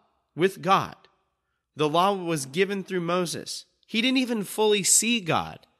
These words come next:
He saw his passing glory, the radiance, and it changed him so much. In contrast to that, John tells us that grace and truth are given through Jesus,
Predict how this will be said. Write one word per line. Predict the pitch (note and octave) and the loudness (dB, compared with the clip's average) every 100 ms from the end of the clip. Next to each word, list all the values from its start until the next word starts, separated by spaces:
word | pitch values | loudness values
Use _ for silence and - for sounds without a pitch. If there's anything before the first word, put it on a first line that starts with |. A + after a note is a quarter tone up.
| _ _ _ | _ _ _
He | G#3 F#3+ | -2 0
saw | - G#3+ A#3 | 2 2 2
his | G3+ E3+ | 0 -2
passing | - G3+ A3+ - G3 | -4 0 0 0 -4
glory, | D#3+ E3 G3 F3 B2 | -4 -4 -2 0 -2
the | B2 | -2
radiance, | B2+ E3 G3 F3+ A2+ - - _ _ - | -2 0 0 0 -2 -6 -14 _ _ -2
and | D#3+ | 0
it | D#3 | 0
changed | - G3 A3 A3 - | -2 0 0 -2 -2
him | D3 A2+ | -2 -2
so | - D3+ D#3+ | -6 -6 -4
much. | E3+ D#3+ - - - _ _ _ _ _ _ _ - | -4 -6 -10 -20 -20 _ _ _ _ _ _ _ -2
In | D3+ C#3+ | -2 0
contrast | F3+ F3+ F3+ D#3 B2 A#2 - - - | 2 2 2 2 2 2 -4 -10 -8
to | A#2+ | -4
that, | G#2 F#2+ F#2+ _ _ _ _ _ _ _ - | 0 0 -2 _ _ _ _ _ _ _ -8
John | A#2+ D3+ D3 C#3+ | 4 6 6 4
tells | - C#3+ C#3+ C3 | 0 2 2 0
us | C3+ C3+ | -2 -2
that | B2+ G2+ | -4 -6
grace | A#2 B2+ C#3+ A2 - - | -4 0 2 0 -2 -6
and | A2+ | -8
truth | G#2+ D#3 D#3+ A#2 - - | -8 -4 -4 -4 -8 -10
are | A2 | -8
given | A2+ C3+ A#2+ G2+ | -4 -4 -4 -10
through | F#2+ A2+ A2+ | -10 -12 -8
Jesus, | B2 A2 F#2+ - - | -6 -6 -10 -14 -18